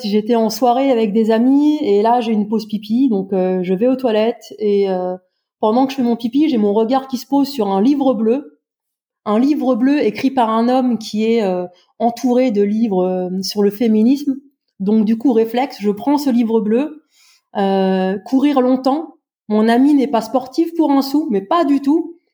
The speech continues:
Donc, euh, première, euh, premier coup de, coup de bambou, j'ouvre ce livre au hasard, comme on peut tous faire,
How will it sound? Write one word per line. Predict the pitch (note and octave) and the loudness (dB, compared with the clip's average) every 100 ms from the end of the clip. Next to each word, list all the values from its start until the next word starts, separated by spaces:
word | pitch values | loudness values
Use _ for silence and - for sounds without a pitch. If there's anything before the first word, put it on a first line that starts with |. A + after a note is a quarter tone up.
| _ - | _ -12
Donc, | F#3 A#3+ A#3+ | -4 -2 0
euh, | G#3 G3 | 0 -2
première, | F3 - A#3 A#3+ A#3+ | -2 -4 -2 0 2
euh, | G#3+ G3+ G3 F#3+ F#3+ - - - _ _ | 2 2 2 0 -4 -14 -20 -20 _ _
premier | - B3+ C4 B3+ | -2 2 2 2
coup | C#4 | 0
de, | A#3+ A3 G3+ G3 - | 2 2 2 2 0
coup | C4 | -2
de | |
bambou, | A#3 A#3+ G#3+ E4 F#4+ G#3+ | -2 -4 0 0 2 0
j'ouvre | F#3 F4 E4 D4 | 0 0 0 -2
ce | D4 | 0
livre | D4 D4+ B3+ | 0 2 2
au | |
hasard, | A#3+ G#3 A3 - | 0 0 -2 -2
comme | B3+ | -2
on | A3 | -2
peut | G#3+ G#3+ | -2 -6
tous | C4 - | -6 -4
faire, | A3+ C#4 | -2 -2